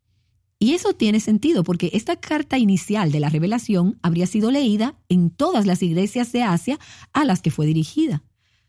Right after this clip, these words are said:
Los creyentes no tenían sus propios ejemplares de las Escrituras como los tenemos nosotras hoy. Hoy en día, todos podemos tener nuestras propias copias de la Biblia, abierta en el libro de Apocalipsis. Puedes leer por ti misma,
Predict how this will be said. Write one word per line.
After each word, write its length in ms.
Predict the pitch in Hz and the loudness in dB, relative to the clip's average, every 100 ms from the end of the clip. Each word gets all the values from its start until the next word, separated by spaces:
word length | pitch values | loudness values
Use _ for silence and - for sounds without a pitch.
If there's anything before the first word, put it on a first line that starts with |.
| _ - | _ -4
Los 160 | 160 | -2
creyentes 460 | - 160 233 240 196 | 0 0 2 2 2
no 120 | 170 | 2
tenían 400 | 180 185 269 262 | 2 2 2 0
sus 200 | 202 165 | 0 -4
propios 380 | - 180 196 247 | -2 -2 0 0
ejemplares 520 | 254 277 208 170 185 | 0 0 0 0 0
de 80 | 175 | 0
las 120 | 170 180 | 0 0
Escrituras 600 | 214 233 220 185 254 - | -2 -2 0 -2 -2 -2
como 240 | 175 170 | 0 0
los 140 | 156 | 0
tenemos 320 | - 151 156 170 | -2 0 0 0
nosotras 480 | 147 143 139 143 - | -2 -4 -4 -4 -6
hoy. 380 | 175 269 233 - _ _ _ _ _ | -4 -2 -2 -6 _ _ _ _ _
Hoy 180 | 196 294 | 0 2
en 140 | 262 | 2
día, 340 | 185 160 160 - _ | 2 2 -2 -6 _
todos 300 | 254 302 202 | -4 -2 -2
podemos 340 | 170 165 196 214 | 0 0 0 0
tener 300 | 180 214 226 | 0 0 0
nuestras 320 | 165 160 - | 0 -2 -4
propias 360 | 196 226 240 | -4 -4 -4
copias 380 | - 262 - 143 | -4 -4 -2 -2
de 120 | 143 | 0
la 120 | 147 147 | -2 0
Biblia, 460 | 165 143 131 135 _ _ _ _ _ - | 0 -2 -4 -10 _ _ _ _ _ -4
abierta 400 | 151 175 202 269 | 0 2 0 0
en 80 | 208 | 2
el 100 | 160 | 2
libro 260 | 220 202 | 2 0
de 100 | 156 | 0
Apocalipsis. 760 | 151 170 185 294 - - 156 - _ _ _ - | -2 -2 0 -2 -2 -4 -4 -6 _ _ _ -4
Puedes 280 | 170 214 | 0 0
leer 280 | 214 202 214 | 0 0 -2
por 180 | - 160 | -2 -4
ti 400 | - _ 233 285 | -4 _ 0 2
misma, 640 | 196 170 196 151 135 135 | 4 4 2 -2 -6 -8